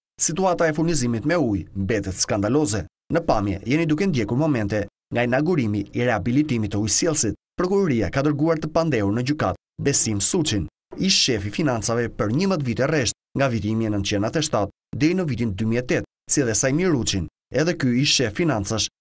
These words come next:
nga viti dy mijë e tetë deri në vitin dy mijë e trembëdhjetë. Hetimi erdhi pas kallëzimit të kontrollit të lartë të shtetit,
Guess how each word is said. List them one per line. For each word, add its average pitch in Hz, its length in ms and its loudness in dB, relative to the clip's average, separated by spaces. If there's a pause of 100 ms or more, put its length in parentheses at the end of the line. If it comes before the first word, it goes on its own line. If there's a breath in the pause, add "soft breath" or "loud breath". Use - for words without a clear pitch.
(100)
nga 165 160 2
viti 185 180 0
dy 147 200 0
mijë 185 120 2
e 180 100 -14
tetë - 440 -6
deri 131 160 2
në 143 120 0
vitin 107 360 -2
dy 113 160 0
mijë 104 140 0
e 101 80 -8
trembëdhjetë. 127 440 0 (240)
Hetimi 165 460 0
erdhi 98 240 -2
pas 147 180 -2
kallëzimit 156 400 0
të - 80 -8
kontrollit 117 380 -2
të 117 80 0
lartë 98 220 0
të 147 80 -2
shtetit, 101 320 -2